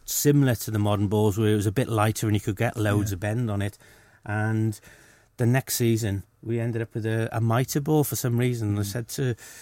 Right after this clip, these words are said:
Speaker 1: to the boss, "Why have you changed the ball?" And it was like, "We got more money for using this ball." I said, "Well, we just won the league with this Tango, you know, surely
Speaker 2: <laughs> Keep
Speaker 1: that was
Speaker 2: with this
Speaker 1: more
Speaker 2: one, yeah.
Speaker 1: important," sort of thing. Um, but that was,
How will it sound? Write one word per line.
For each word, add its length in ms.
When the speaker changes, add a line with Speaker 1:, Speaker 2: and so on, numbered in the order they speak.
Speaker 1:
to 100
the 80
boss, 400
"Why 140
have 80
you 60
changed 300
the 80
ball?" 260
And 140
it 100
was 160
like, 140
"We 100
got 200
more 180
money 220
for 140
using 280
this 160
ball." 200
I 40
said, 160
"Well, 100
we 80
just 200
won 140
the 60
league 220
with 100
this 140
Tango, 400
you 100
know, 200
surely 560
Speaker 2:
<laughs> 0
Keep 180
Speaker 1:
that 160
was 120
Speaker 2:
with 80
this 100
Speaker 1:
more 100
Speaker 2:
one, 80
yeah. 80
Speaker 1:
important," 260
sort 140
of 80
thing. 240
Um, 380
but 120
that 140
was, 220